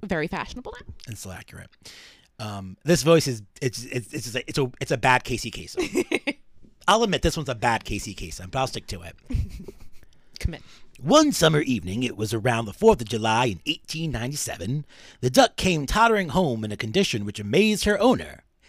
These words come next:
Speaker 2: and made him rub his eyes. Could this be the sunset glow, or had it something to do with the approach of Independence Day? For the ordinarily white and stainless breast of Julia, his well-behaved duck was crimson, incarnadined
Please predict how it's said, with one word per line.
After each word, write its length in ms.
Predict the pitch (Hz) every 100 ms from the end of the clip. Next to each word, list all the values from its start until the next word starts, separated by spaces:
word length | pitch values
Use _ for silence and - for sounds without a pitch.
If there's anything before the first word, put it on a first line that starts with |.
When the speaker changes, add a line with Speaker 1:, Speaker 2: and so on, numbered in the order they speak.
| _
Speaker 2:
and 180 | 120 113
made 220 | 123 240
him 200 | 196 226 131
rub 180 | 131 147
his 120 | 127
eyes. 580 | 104 - - - - - _ _ _ _
Could 280 | - 143 117
this 200 | 156 104
be 280 | 101 156 202
the 120 | -
sunset 580 | - 156 185 - 170 -
glow, 480 | 151 156 175 208 - - -
or 120 | 139
had 180 | 156 147
it 100 | -
something 380 | - 226 226 180
to 80 | 127
do 280 | 113 180
with 160 | 214 -
the 140 | 127 113
approach 380 | - 175 220 -
of 140 | 143
Independence 640 | 190 240 185 294 294 151 95
Day? 420 | 101 - - - _ _ _ - -
For 100 | _
the 120 | 110 110
ordinarily 640 | 160 113 104 101 101 101
white 300 | 95 117 185 -
and 160 | 110
stainless 440 | - 127 156 165 -
breast 380 | - 135 - 139
of 60 |
Julia, 460 | 104 135 139 147 151 - -
his 200 | 120 120
well-behaved 760 | 110 151 196 170 151 147 160 120
duck 320 | 131 120 - - -
was 160 | 107
crimson, 720 | - - 185 135 98 87 95 - _
incarnadined 960 | 165 165 - 226 196 113 101 101 117